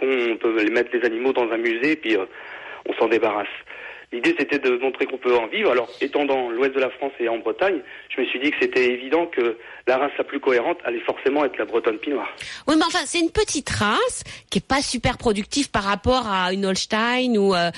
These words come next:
Speaker 2: par rapport à d'autres races plus spécifiques, euh, euh, en viande ou en lait, comme on dit. Euh, que-, quel est l'intérêt de cette race, justement ?
Speaker 1: Eh ben, c'est une race qui est, moi, pour moi, c'est une vache qui est autonome et économe.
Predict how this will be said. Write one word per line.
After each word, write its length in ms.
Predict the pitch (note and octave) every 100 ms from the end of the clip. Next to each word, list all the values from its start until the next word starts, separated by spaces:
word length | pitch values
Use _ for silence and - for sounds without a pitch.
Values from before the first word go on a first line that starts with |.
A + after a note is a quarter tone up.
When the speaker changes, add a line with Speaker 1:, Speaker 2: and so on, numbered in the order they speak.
| -
Speaker 2:
par 100 | F3
rapport 280 | E3+ F3 G#3
à 80 | F#3
d'autres 320 | G3+ A3 G3+
races 280 | F3+ A3+ -
plus 140 | -
spécifiques, 760 | G3 A3 - G3 - B3+ B3+ A3
euh, 180 | F#3+ F3+ - - -
euh, 260 | F3 F3 E3
en 160 | F#3+ F#3+
viande 340 | F#3 A3+ A3
ou 60 | G3
en 120 | G3
lait, 200 | A3+ C#4+
comme 180 | G#3+ F3
on 80 | F3
dit. 280 | E3+ F3 - - -
Euh, 560 | E3+ E3 D#3+ D3+ C#3+ D3
que-, 140 | - -
quel 120 | C#4
est 60 | D4
l'intérêt 400 | C#4+ C4+ C4 C4
de 80 | -
cette 160 | G#3
race, 240 | - G#3 G#3
justement ? 480 | F#3 - F#3 F3 G3 - _ -
Speaker 1:
Eh 40 | C3
ben, 180 | C3+ C3+ D3
c'est 160 | C#3+ D#3
une 80 |
race 180 | D3 F#3+ -
qui 240 | C#3+ C#3 C3
est, 320 | B2 A#2 G#2+ -
moi, 160 | C#3 C3
pour 160 | C3+
moi, 180 | C#3 D#3
c'est 140 | C#3+ C#3+
une 80 |
vache 140 | C#3+ D3 -
qui 60 |
est 40 | C#3
autonome 440 | C#3+ C#3+ D3+ D3
et 60 | C3
économe. 480 | C3 C#3 C3 A#2+